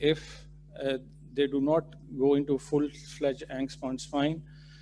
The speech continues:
uh, if we treat them as if they had ankylosing spondylitis, they're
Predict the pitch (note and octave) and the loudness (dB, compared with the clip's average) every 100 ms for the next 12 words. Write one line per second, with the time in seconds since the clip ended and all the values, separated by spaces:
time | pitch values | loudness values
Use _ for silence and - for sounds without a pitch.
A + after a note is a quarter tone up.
0 | - - - - C3 C3 B2+ C#3+ C3+ C#3 | -20 -20 -12 -2 2 4 2 2 0 0
1 | B2+ D#3 D#3 D#3 E3+ D#3 C#3 B2 D3+ D3+ | 0 4 2 4 -2 0 0 2 2 0
2 | - C#3 C3 C#3+ D#3 D#3 D#3+ D3+ D3+ D#3+ | 0 2 4 2 2 -2 0 0 0 -2
3 | - E3 D#3 D#3 D#3 D#3 F#3 - - C#3 | -2 -2 0 2 2 2 -4 -10 -4 -2